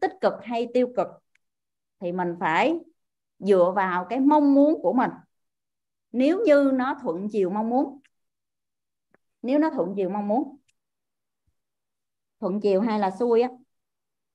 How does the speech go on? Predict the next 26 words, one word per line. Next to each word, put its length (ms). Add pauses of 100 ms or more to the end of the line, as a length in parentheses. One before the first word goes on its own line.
(160)
xuôi, 240 (1900)
xuôi 220
theo 160
cái 140
chiều 180
mình 140
mong 200
muốn 460
thì 220
nó 200
là 400 (360)
tích 200
cực. 120 (920)
Nhưng 220
nếu 240
nó 460 (320)
ngược 280 (120)
chiều 220
với 120
mong 240
muốn 360 (440)
thì 160
nó 200
là 420 (680)
tiêu 260
cực. 120